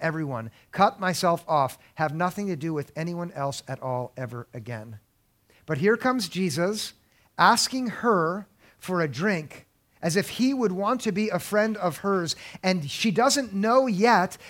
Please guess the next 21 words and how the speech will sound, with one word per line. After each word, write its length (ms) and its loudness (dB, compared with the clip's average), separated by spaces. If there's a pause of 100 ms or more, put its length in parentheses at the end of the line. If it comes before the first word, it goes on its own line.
that 300 4
Jesus 560 -2
knows 460 -4
everything 560 -4
about 400 2
her, 360 -2 (240)
but 280 0
that's 420 6
the 100 -2
truth 440 -4
of 160 -4
Jesus 420 -4
in 220 -6
this 240 -2
moment. 360 -4 (240)
He 280 2
was 240 -2
there 240 4
on 200 0
purpose 460 -2 (220)
because 600 4